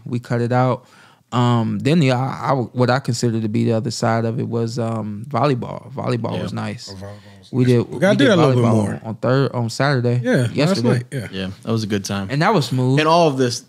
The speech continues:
Speaker 2: for those listening, mass, safe, safely done for the
Speaker 1: Yeah.
Speaker 2: most part. So,
Speaker 1: Yeah, they were,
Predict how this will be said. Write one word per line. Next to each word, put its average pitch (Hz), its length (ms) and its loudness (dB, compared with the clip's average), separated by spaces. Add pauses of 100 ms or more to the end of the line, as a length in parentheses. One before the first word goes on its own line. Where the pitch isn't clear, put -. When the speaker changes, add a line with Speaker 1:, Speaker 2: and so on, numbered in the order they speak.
(120)
Speaker 2:
for 113 220 -4
those 107 260 0
listening, 98 500 -6 (380)
mass, 107 580 -4 (680)
safe, 110 520 -4
safely 107 420 -2
done 90 360 -10
for - 120 -12
the 123 60 -6
Speaker 1:
Yeah. - 60 -4
Speaker 2:
most - 200 -12
part. - 200 -18
So, 135 180 -6
Speaker 1:
Yeah, 120 120 -8
they 110 100 -12
were, 117 160 -14